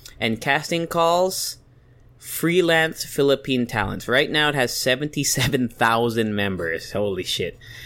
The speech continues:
And I have gotten not just voiceover work from this page. I have gotten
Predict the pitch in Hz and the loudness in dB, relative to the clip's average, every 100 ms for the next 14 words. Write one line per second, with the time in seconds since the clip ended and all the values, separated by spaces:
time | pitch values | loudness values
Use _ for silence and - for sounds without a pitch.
0 | - - - - 123 131 226 240 156 147 | -14 -12 -10 0 2 6 6 6 6 6
1 | 139 131 208 277 247 185 160 196 202 139 | 6 6 4 4 4 4 4 4 6 4
2 | 127 113 110 107 110 101 - 104 90 90 | 4 4 2 2 0 0 -2 -2 -2 0
3 | 113 123 131 117 120 113 110 104 98 | 2 4 2 4 4 4 4 2 0